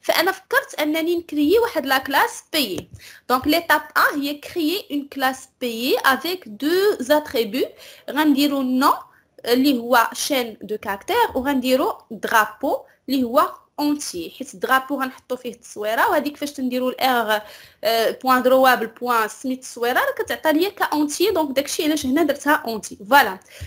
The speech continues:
سي اون ترافاي في ال-، هنا غا جو كري ان نوفو بروجي.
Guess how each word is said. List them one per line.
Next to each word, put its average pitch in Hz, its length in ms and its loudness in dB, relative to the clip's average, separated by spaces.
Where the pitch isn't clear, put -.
سي 359 400 0
اون 311 160 -6
ترافاي 285 440 2
في - 200 -12
ال-، 202 420 -4
هنا 233 300 -4
غا 240 100 -2
جو 240 220 -8
كري - 240 -8
ان 226 200 -4
نوفو 233 220 -6
بروجي. 214 520 -4